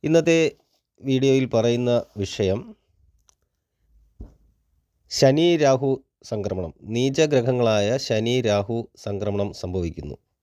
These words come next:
അതുവഴി ആറ് നക്ഷത്ര ജാതകർക്ക് വിപരീതമായ ഫലങ്ങളായിരിക്കും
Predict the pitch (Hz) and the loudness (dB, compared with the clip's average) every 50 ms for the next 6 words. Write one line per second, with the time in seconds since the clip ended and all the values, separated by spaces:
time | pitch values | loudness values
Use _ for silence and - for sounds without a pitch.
0 | _ _ _ _ _ _ _ _ _ _ _ - 131 127 147 160 139 127 131 127 | _ _ _ _ _ _ _ _ _ _ _ -2 2 4 4 4 4 4 4 4
1 | 123 123 131 143 156 175 175 - - 131 117 - 127 113 131 127 120 110 110 107 | 4 2 2 0 0 -2 -4 -4 -6 -6 -6 -6 -8 -6 -6 -4 -4 -2 -2 -2
2 | 107 101 110 104 104 98 - - 139 165 - - _ _ _ _ _ _ _ _ | -2 -2 -4 -4 -6 -6 -8 -8 -10 -10 -10 -12 _ _ _ _ _ _ _ _
3 | - 98 107 101 101 110 107 123 123 123 123 123 123 110 110 104 101 113 117 - | -6 -4 0 2 2 2 4 4 4 2 2 2 2 2 2 2 2 0 0 -2
4 | 92 95 95 98 101 101 104 98 95 90 87 87 90 120 175 | -2 -2 -2 0 0 0 0 0 0 0 -2 -4 -4 -6 -6